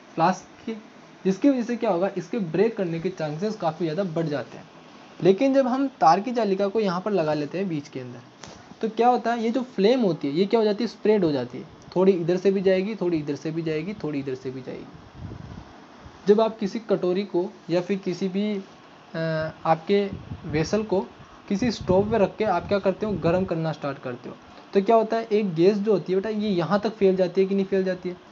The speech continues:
फैलती है कि नहीं फैलती है? यहाँ तक क्या होती है, इसकी जो flame है वो चारों तरफ से क्या होती है, इसको एक equal portion से क्या होती है, लगना start कर देती है। होता है, Same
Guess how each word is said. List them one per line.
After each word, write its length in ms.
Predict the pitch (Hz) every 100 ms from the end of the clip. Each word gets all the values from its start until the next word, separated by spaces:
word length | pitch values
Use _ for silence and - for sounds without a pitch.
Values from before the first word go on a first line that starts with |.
| - - -
फैलती 280 | 180 190 196
है 100 | 240
कि 80 | 240
नहीं 120 | 233
फैलती 260 | 208 175 165
है? 60 |
यहाँ 300 | 160 156 214
तक 160 | 220 220
क्या 100 | 220
होती 180 | 190 202
है, 60 |
इसकी 180 | 190 214
जो 120 | 208 220
flame 300 | - 185 214
है 120 | 170 - - - - -
वो 80 | 190
चारों 260 | 202 190 208
तरफ 200 | 214 214
से 100 | 226
क्या 140 | 214
होती 180 | 208 196
है, 40 | 202
इसको 280 | - 240 285 - - -
एक 180 | 208 -
equal 260 | 185 - 247
portion 380 | 196 180 190
से 140 | 190 220
क्या 160 | 208
होती 160 | 185 170
है, 80 | 214
लगना 400 | 151 151 185 208
start 300 | 190 160 147
कर 80 | 139
देती 280 | 127 120 -
है। 100 | 127 - - - -
होता 180 | 160 214
है, 100 | 254 - - -
Same 360 | - 202 277